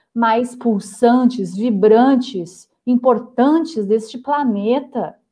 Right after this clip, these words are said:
e que está em evidência hoje em várias janelas internacionais relevantes pro mundo inteiro.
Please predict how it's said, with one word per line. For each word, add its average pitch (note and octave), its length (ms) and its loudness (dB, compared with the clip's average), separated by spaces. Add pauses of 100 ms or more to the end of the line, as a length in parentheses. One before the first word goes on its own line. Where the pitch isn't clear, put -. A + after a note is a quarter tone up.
(840)
e - 80 -14
que - 80 -14
está A#3 240 0
em C4 100 4
evidência A#3+ 760 0
hoje A#3 400 4
em B3 320 -2
várias B3 560 0
janelas A#3+ 480 0
internacionais A#3 1300 -4 (1120)
relevantes B3 1300 2 (800)
pro B3+ 160 0
mundo D#4 180 4
inteiro. C#4 800 -4